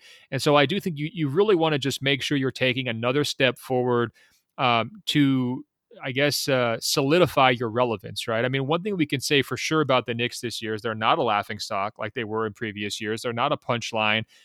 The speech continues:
The focus isn't on ownership like it has been in years past. It's been on the players and the coach, and, and rightfully so. That's how it should be.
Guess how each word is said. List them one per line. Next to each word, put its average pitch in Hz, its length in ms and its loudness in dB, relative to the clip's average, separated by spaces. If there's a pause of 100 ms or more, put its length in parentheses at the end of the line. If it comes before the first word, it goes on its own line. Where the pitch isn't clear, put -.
(140)
The - 80 -4
focus 151 480 2
isn't 156 240 0
on 139 240 0
ownership 123 680 -4
like 113 200 -2
it 107 80 -4
has 113 240 0
been 120 180 -2
in 107 140 -6
years 110 240 -6
past. 104 340 -2
It's 131 100 -10
been 147 160 -2
on 165 140 -4
the 156 60 -6
players 143 420 2
and 131 100 -4
the 123 60 -4
coach, 147 320 -2
and, 123 100 -8
and 120 200 -8
rightfully 131 400 -2
so. 151 240 0
That's 123 220 0
how 139 140 0
it 120 80 -8
should 165 280 -6
be. 104 280 -4